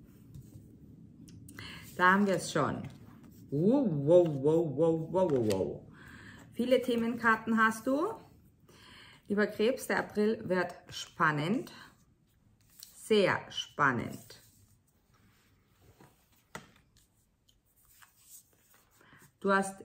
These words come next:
irrsinnig viele Themenkarten, und zwar ganze acht Themenkarten.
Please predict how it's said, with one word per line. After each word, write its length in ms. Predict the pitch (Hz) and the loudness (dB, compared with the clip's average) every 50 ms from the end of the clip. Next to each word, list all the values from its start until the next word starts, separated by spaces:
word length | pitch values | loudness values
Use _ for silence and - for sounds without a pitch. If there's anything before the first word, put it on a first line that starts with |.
| _ _ | _ _
irrsinnig 880 | _ 240 269 269 269 254 247 220 - 170 180 214 214 214 208 196 - - | _ 4 6 6 6 2 -2 -6 -8 -2 0 2 2 2 0 -2 -6 -8
viele 260 | - 208 196 190 190 | -8 -6 -4 -4 -6
Themenkarten, 800 | 190 - 190 185 190 190 196 190 - 214 208 214 - - 320 349 | -4 -4 -2 -2 -2 -2 -4 -2 0 0 0 0 -2 -6 -10 -10
und 240 | 403 - - 196 - | -8 -4 -4 -4 -4
zwar 240 | - - 185 185 185 | -4 -2 -2 -2 -2
ganze 500 | 185 190 190 202 214 214 - - 208 202 - - - | 0 -2 0 0 0 -2 -4 -6 -6 -6 -8 -2 4
acht 320 | 196 220 233 226 - - - - _ _ | 6 6 6 4 2 -12 -16 -20 _ _
Themenkarten. 920 | _ - 202 190 180 165 147 143 - 165 143 127 127 - - - - - | _ -4 -4 -4 -4 -4 -6 -6 -2 -2 -2 -2 -2 -4 -8 -8 -8 -10